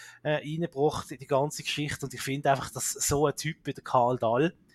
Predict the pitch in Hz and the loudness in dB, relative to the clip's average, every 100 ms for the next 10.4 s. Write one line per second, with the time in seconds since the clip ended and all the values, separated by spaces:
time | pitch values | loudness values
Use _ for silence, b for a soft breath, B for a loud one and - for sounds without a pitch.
0 | b b - - 160 127 165 165 165 156 | b b -4 4 6 6 4 0 2 2
1 | 175 131 - - 120 - 131 151 185 175 | 2 -2 -6 -8 -4 0 2 2 0 -4
2 | 151 143 147 143 147 131 110 - 127 127 | -4 -4 -2 2 4 2 0 -8 -8 -6
3 | 127 139 117 - 98 - B B B B | -2 -2 -2 -6 -12 -12 B B B B
4 | - 120 139 135 139 139 131 127 - _ | -2 2 2 2 0 0 0 -2 -10 _
5 | _ _ _ _ _ _ _ 131 190 - | _ _ _ _ _ _ _ 4 4 6
6 | 165 165 180 165 196 - - 151 147 160 | 8 8 8 10 8 6 0 0 4 6
7 | 170 - 185 165 165 - 165 156 208 - | 6 4 2 2 2 0 0 2 2 2
8 | 185 - - B B - 160 165 185 160 | 2 2 -6 B B 4 10 10 10 8
9 | 147 170 - 180 160 - 147 147 151 - | 4 2 4 2 2 0 -2 -2 -6 -4
10 | 143 180 175 | -2 2 2